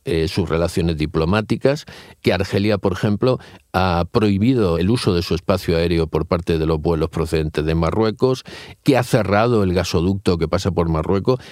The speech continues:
Es decir, están en una situación que yo llamaría de guerra fría, ¿no? Entonces, digamos que cosas que en otro momento no hubieran levantado mayores suspicacias o problemas, en este momento, pues, alguno de los dos contendientes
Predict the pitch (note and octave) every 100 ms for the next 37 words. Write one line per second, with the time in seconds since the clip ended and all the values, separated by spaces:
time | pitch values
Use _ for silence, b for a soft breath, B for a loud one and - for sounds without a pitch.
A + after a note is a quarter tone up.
0 | B - G2 G2 E2+ - F#2+ G#2 A#2 -
1 | B2+ A2 B2 B2+ A2 G2+ G#2 G2 G#2 G#2+
2 | F2 G2+ G#2 F#2+ A#2+ A#2 E2+ D#2 A#2+ E3+
3 | F#2+ F#2+ G#2+ A#2 A#2+ C3 A2+ A#2+ C3+ C3+
4 | - F#2+ - D#3 F3 D#3 - A2 A#2+ C#3+
5 | C3+ C3+ B2+ C3 C#3 C3 C3 A#2+ - A#2
6 | C3 D3+ C#3 B2 G#2+ G2+ F2 - D#2+ F2
7 | G2+ F2+ F2 C3 A2+ F#2+ F2 F2+ F2+ F2
8 | E2+ - F2+ F#2 G#2+ G#2 G2 E2+ E2+ F2
9 | A2 C#3+ B2 A2+ A2 G2+ - A2 A2 A#2
10 | A#2 G2+ C3 B2+ - G#2 B2+ - F#2+ F2+
11 | F#2+ G2+ F#2+ F#2 F2 F#2+ A2 G2 F#2+ F#2
12 | A2 A2+ C3 D#3+